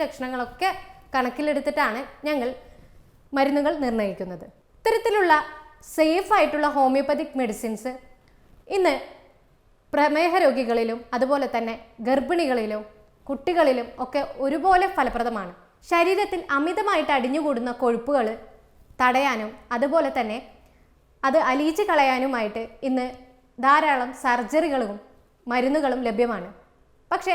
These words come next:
ഹോമിയോപ്പതിയിൽ ഇതെല്ലാം സേഫ് ആയിട്ടാണ്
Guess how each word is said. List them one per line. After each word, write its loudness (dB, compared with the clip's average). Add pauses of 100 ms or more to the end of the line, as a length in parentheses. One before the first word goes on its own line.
(160)
ഹോമിയോപ്പതിയിൽ 2 (640)
ഇതെല്ലാം 2 (240)
സേഫ് 0
ആയിട്ടാണ് 2